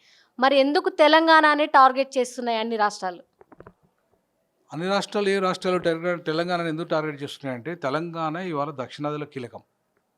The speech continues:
Speaker 2: ఢిల్లీ తర్వాత ఇవాళ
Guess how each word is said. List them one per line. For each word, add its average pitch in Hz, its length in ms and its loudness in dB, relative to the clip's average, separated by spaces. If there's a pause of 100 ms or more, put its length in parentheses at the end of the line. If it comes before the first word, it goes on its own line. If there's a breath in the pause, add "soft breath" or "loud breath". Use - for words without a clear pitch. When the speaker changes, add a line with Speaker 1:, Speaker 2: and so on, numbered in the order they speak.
(1040)
Speaker 2:
ఢిల్లీ 135 260 -6
తర్వాత 143 520 -2 (880)
ఇవాళ 139 320 0